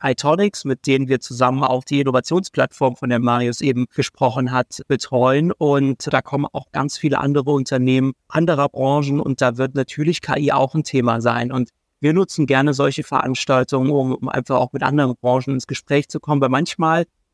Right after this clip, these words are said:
stupsen die uns auch auf Gedankengänge, die vielleicht eher untypisch sind für uns, aber doch einen Mehrwert bieten im Ergebnis. Insofern, äh, wir sind da total offen für,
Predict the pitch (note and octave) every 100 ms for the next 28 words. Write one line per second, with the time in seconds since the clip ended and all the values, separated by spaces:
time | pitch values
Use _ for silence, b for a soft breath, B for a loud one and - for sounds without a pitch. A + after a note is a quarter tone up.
0 | - D3 - A3 - F#3+ F3+ E3+ D#3+ -
1 | D#3 D#3 D#3 C#3 C3+ - D3+ D3+ D3+ D3+
2 | D3+ - D3 D3+ D3+ D3 D3+ - D3 G3
3 | G3+ - C3+ C3 - C3 C3 D3 D3+ D#3
4 | - C3+ C3 C3+ B2 C3+ A#2 G#2+ - B2
5 | - B2 A#2+ A#2 A#2+ - D3+ - C3+ B2
6 | - C3 B2 B2 B2 A#2+ E3+ G#3 F3+ -
7 | D#3+ D3+ D3 F3 - B2+ - C3